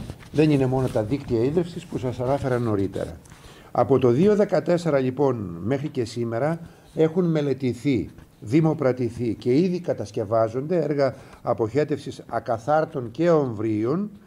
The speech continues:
προϋπολογισμού δεκαεννέα εκατομμυρίων ευρώ. Από αυτά, τα δέκα περίπου πεντακόσια έχουν ολοκληρωθεί ή θα ολοκληρωθούν εντός του δεκαεννιά,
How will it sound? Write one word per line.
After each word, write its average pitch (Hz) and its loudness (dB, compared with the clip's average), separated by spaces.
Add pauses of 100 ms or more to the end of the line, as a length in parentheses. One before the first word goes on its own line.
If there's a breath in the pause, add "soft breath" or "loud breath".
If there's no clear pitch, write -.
(240 loud breath)
προϋπολογισμού 135 0
δεκαεννέα 135 0
εκατομμυρίων 147 0
ευρώ. 117 2 (320 loud breath)
Από 117 2
αυτά, 120 2 (580 soft breath)
τα 120 2
δέκα 135 0
περίπου 139 -2
πεντακόσια 120 -2 (640 soft breath)
έχουν 156 2
ολοκληρωθεί 127 0
ή 147 0
θα 147 0
ολοκληρωθούν 127 -2
εντός 127 -2
του 113 -12
δεκαεννιά, 107 -2